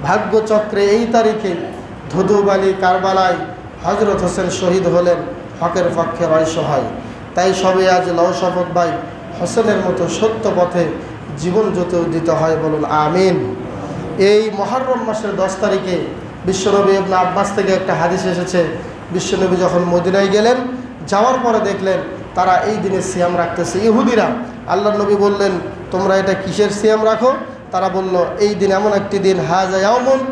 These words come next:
আনজাল্লাহু মূসা ওয়া আগরাকা আলা ফিরাউন।" এই দিনে আল্লাহ মূসা নবীকে মুক্তি দিয়েছিলেন এবং ফেরাউনকে ডুবে মেরেছিলেন। এই জন্য শুকরিয়া স্বরূপ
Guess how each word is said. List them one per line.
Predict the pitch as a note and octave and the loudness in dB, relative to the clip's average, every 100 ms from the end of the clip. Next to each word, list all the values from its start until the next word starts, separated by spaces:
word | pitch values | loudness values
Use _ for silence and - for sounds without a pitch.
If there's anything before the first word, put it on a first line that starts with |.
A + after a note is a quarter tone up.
| - - | -8 -8
আনজাল্লাহু | G#3 A3+ G#3 G#3 F#3+ G3+ F#3+ F#3 F#3 | -4 -2 0 0 0 0 0 0 0
মূসা | G3+ G#3 F#3+ F3 - - | 0 2 0 0 -4 -2
ওয়া | F3 | 2
আগরাকা | F3 F#3 F#3 F#3 F3+ | 2 2 0 2 2
আলা | D#3 F3 F3 E3+ | 2 2 2 0
ফিরাউন।" | E3+ E3+ E3+ D#3+ C#3 F#3+ | 0 2 2 0 -2 0
এই | G#3+ | 0
দিনে | G#3+ G#3 | 2 2
আল্লাহ | G3 G3+ F#3+ F3+ | 2 2 0 2
মূসা | G3+ G3+ G3 | 2 2 0
নবীকে | G3+ G3+ G3+ G3 F3 - - F3 | 2 0 2 0 -2 -8 -6 -2
মুক্তি | F3+ - G#3 | 0 0 2
দিয়েছিলেন | G#3+ G#3+ A3+ A3+ A#3 A#3 - - F#3+ | 4 2 2 2 2 -4 -8 -8 -6
এবং | F#3+ F#3 - | -4 -4 -4
ফেরাউনকে | F3+ F3+ F#3 F3+ | -2 0 0 -2
ডুবে | E3+ F3+ G3 | -2 0 2
মেরেছিলেন। | F#3 F#3 F3+ F3+ F3 D#3+ - - | 2 2 0 2 2 0 -6 -2
এই | A3 A#3+ | 0 2
জন্য | B3+ A#3 G3+ | 2 0 -2
শুকরিয়া | - C4 B3+ B3+ A#3+ | -2 -4 -2 2 2
স্বরূপ | G#3+ G#3+ G#3 | 4 2 2